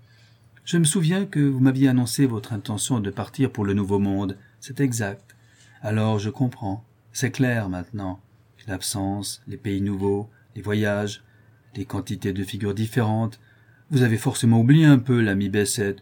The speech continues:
Rien n'est plus naturel. » « Mais je n'en suis pas moins très heureux de renouveler connaissance,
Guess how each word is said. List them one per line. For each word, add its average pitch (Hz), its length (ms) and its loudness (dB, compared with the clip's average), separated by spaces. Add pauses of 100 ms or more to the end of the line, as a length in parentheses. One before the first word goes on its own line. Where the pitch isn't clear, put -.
(160)
Rien 113 220 -2
n'est 104 100 -2
plus 113 140 -2
naturel. » « 123 600 -4 (1000)
Mais 175 160 6
je 156 100 2
n'en 185 120 2
suis 151 140 -4
pas 165 100 -2
moins 185 160 0
très 165 240 -2
heureux 147 260 4
de 120 160 -2
renouveler 101 440 0
connaissance, 95 720 -4